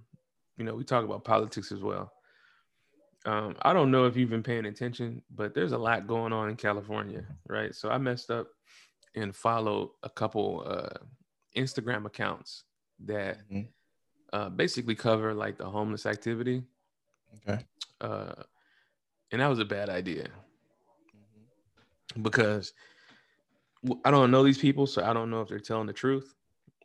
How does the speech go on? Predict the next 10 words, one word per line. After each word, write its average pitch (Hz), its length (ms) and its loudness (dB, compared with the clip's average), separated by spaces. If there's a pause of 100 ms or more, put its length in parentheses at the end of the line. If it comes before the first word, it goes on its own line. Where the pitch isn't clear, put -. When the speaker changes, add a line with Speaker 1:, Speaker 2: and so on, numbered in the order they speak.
(100)
Speaker 1:
or 117 80 -4
not, 131 300 -2 (500)
or 107 180 -6
if, 101 120 -14
like, 107 180 -6
the, 98 260 -2 (300)
the 104 180 -8
selection 110 460 -2
of 90 100 -8
content 113 520 -2